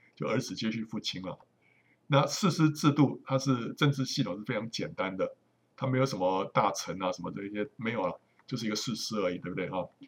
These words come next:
君王的话是非常复杂的。士师时代的统治者、治理者是士师还有长老，那君王呢？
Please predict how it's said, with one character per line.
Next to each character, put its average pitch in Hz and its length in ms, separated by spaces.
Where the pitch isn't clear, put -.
君 165 240
王 123 140
的 110 80
话 113 100
是 113 80
非 120 100
常 107 140
复 107 200
杂 78 220
的。 - 200
士 160 180
师 170 140
时 135 160
代 139 140
的 123 100
统 101 220
治 - 160
者、 104 380
治 - 160
理 120 120
者 104 160
是 104 220
士 123 240
师 117 200
还 107 100
有 90 100
长 87 240
老， 98 220
那 95 300
君 143 280
王 104 220
呢？ 113 260